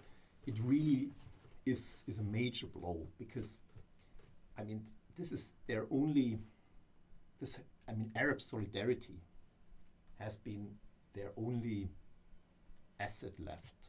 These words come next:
Let's say, I mean, when, when you go back something like, like, um,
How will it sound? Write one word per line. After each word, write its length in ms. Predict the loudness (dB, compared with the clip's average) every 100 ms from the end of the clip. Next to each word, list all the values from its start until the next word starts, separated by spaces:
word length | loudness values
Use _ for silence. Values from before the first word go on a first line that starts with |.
| -20 -20 -20 -20 -20 -20 -18 -18 -20 -20 -20 -20 -20 -20 -20 -20 -20 -20 -20 -20 -16 -8
Let's 160 | -4 -4
say, 140 | -4 -8 -10
I 40 |
mean, 160 | -8 -8 -10 -20 -20 -18 -16 -16 -16
when, 140 | -12 -8
when 120 | 0 0
you 60 |
go 180 | 6 6
back 300 | 6 0 0
something 380 | -4 -6 -6 -6
like, 360 | -4 -4 -6 -14 -20 -20 -20 -20 -20 -20 -18 -12
like, 260 | -8 -8 -10 -16
um, 80 | -16